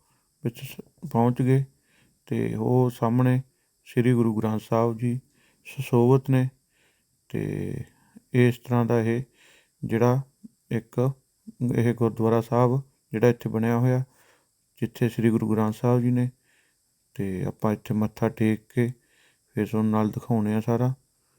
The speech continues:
ਤੇ ਆਹ ਦੇਖੋ ਇਸ ਤਰ੍ਹਾਂ ਦਾ ਇਹ ਬਣਿਆ ਹੋਇਆ, ਬਹੁਤ ਸੋਹਣਾ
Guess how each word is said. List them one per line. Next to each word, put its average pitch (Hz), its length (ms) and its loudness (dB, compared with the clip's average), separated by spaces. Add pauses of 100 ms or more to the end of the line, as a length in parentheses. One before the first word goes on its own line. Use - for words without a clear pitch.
(480)
ਤੇ 92 400 -6 (200)
ਆਹ 101 160 -4
ਦੇਖੋ - 380 -12 (580)
ਇਸ 104 260 -4
ਤਰ੍ਹਾਂ 95 280 -6
ਦਾ 98 100 -10 (800)
ਇਹ 113 120 2
ਬਣਿਆ 110 280 0
ਹੋਇਆ, 101 180 -2
ਬਹੁਤ 117 520 0
ਸੋਹਣਾ 107 360 -4